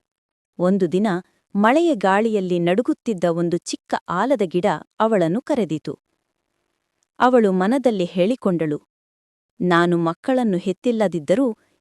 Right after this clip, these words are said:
ಈ ಗಿಡಗಳನ್ನು ನನ್ನ ಮಕ್ಕಳಂತೆ ಬೆಳೆಸುತ್ತೇನೆ." ಆ ದಿನದಿಂದ ಪ್ರಾರಂಭವಾಗಿ ಅವರು ಪ್ರತಿದಿನ ದೂರದ ಬಾವಿಯಿಂದ ನೀರು ಹೊತ್ತು ಗಿಡಗಳಿಗೆ ಜೀವ ತುಂಬುತ್ತಿದ್ದರು. ಮೊದಲು ಹತ್ತು,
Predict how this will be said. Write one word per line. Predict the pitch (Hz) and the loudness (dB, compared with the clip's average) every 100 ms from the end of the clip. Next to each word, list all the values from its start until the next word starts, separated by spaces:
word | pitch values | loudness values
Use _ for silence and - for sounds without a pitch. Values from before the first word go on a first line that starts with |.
| - | 4
ಈ | 294 339 | 6 6
ಗಿಡಗಳನ್ನು | 240 202 180 170 165 170 | 4 2 2 2 2 0
ನನ್ನ | 170 170 165 | 0 0 0
ಮಕ್ಕಳಂತೆ | 165 - 285 220 170 | -2 -2 -2 0 0
ಬೆಳೆಸುತ್ತೇನೆ." | 240 262 247 - - 170 156 147 - _ _ _ _ _ _ _ _ _ _ _ - | 0 0 0 -4 -6 -4 -2 -4 -10 _ _ _ _ _ _ _ _ _ _ _ 2
ಆ | 233 349 | 4 4
ದಿನದಿಂದ | 349 339 262 240 214 | 4 4 4 2 2
ಪ್ರಾರಂಭವಾಗಿ | 196 190 175 190 220 208 180 165 185 220 - _ _ - | 2 2 2 2 0 0 2 0 0 -6 -8 _ _ -2
ಅವರು | 220 202 185 | 2 2 0
ಪ್ರತಿದಿನ | 220 240 349 254 208 165 - _ - 180 | -2 0 0 2 0 0 -4 _ -12 -4
ದೂರದ | 262 359 370 269 | 0 2 4 2
ಬಾವಿಯಿಂದ | 190 185 180 180 175 170 | 4 0 0 -2 0 0
ನೀರು | 160 170 277 | 0 0 0
ಹೊತ್ತು | 285 185 - 214 170 - _ - | 0 -2 -2 -2 -2 -8 _ -8
ಗಿಡಗಳಿಗೆ | 202 277 330 208 170 180 | 0 2 2 2 0 -2
ಜೀವ | 165 226 302 349 | -2 -4 -2 0
ತುಂಬುತ್ತಿದ್ದರು. | 247 196 165 - 151 160 151 147 _ _ _ _ _ _ _ _ _ | 0 0 -2 -4 -2 -2 -2 -4 _ _ _ _ _ _ _ _ _
ಮೊದಲು | 185 190 208 175 | 0 2 4 2
ಹತ್ತು, | - 165 - 196 285 | 0 -6 -4 -4 -4